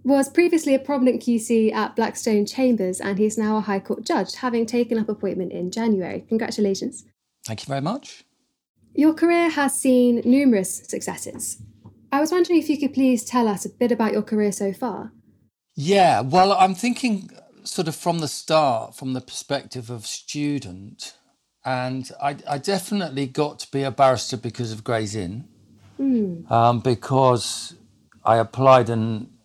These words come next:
Speaker 2: I didn't have money behind me, and so I wouldn't have been able to, to, to do it, and was able to get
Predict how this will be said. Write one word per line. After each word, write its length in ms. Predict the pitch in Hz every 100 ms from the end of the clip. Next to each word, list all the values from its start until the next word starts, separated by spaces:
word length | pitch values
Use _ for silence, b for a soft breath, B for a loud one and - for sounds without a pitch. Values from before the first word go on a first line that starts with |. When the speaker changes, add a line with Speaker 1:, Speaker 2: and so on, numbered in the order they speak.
| _ _ _ -
Speaker 2:
I 80 | 117
didn't 220 | 131 117
have 140 | 110
money 240 | 101 113 101
behind 420 | 107 95 107 104
me, 120 | 101
and 140 | 98 98
so 140 | 101
I 40 |
wouldn't 220 | 101 113 110
have 60 |
been 140 | 98 101
able 100 | 92
to, 320 | - 95 95 _ b b b b _
to, 200 | - 117 101 -
to 140 | -
do 280 | 104 - 147
it, 240 | 98 104 -
and 460 | 123 117 117 104 -
was 220 | 120 110 123
able 240 | 117 104
to 140 | - -
get 460 | 113 107 - -